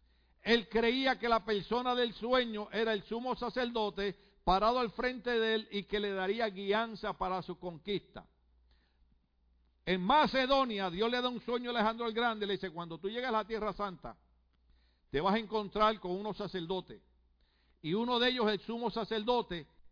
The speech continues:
y ese te va a dar una palabra de parte mía". ¿Sabe lo que significa eso? Déjeme decirle algo. Yo sé que nosotros somos muy cuidadosos con las profecías porque hay mucho relajo y mucho juego con las profecías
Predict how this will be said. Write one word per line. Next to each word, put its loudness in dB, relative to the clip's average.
y 2
ese 4
te -6
va 0
a 2
dar 2
una 2
palabra 8
de -6
parte -8
mía". -18
¿Sabe 0
lo 0
que -2
significa -4
eso? -14
Déjeme -2
decirle 0
algo. -8
Yo -8
sé -6
que -6
nosotros -4
somos -4
muy -6
cuidadosos 0
con -2
las 0
profecías -4
porque -8
hay 0
mucho -2
relajo 4
y -6
mucho -6
juego 0
con -4
las -4
profecías -4